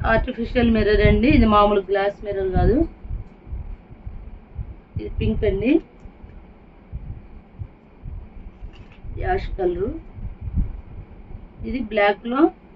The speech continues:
ఇది సాఫ్ట్ పట్టేనండి, సారీ, ఈ బ్లాక్‌లో డిజైన్ వచ్చిందండి, చెంకీ వర్క్ వచ్చింది. ఈ బ్లౌజ్ పీస్లు వచ్చి ఏదైనా హండ్రెడ్ రూపీస్ అండి.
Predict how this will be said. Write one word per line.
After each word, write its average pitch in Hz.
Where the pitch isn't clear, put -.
ఇది 233
సాఫ్ట్ 208
పట్టేనండి, 196
సారీ, 196
ఈ 233
బ్లాక్‌లో 226
డిజైన్ 226
వచ్చిందండి, 196
చెంకీ 202
వర్క్ 185
వచ్చింది. 185
ఈ 247
బ్లౌజ్ 240
పీస్లు 269
వచ్చి 294
ఏదైనా 254
హండ్రెడ్ 254
రూపీస్ 226
అండి. 214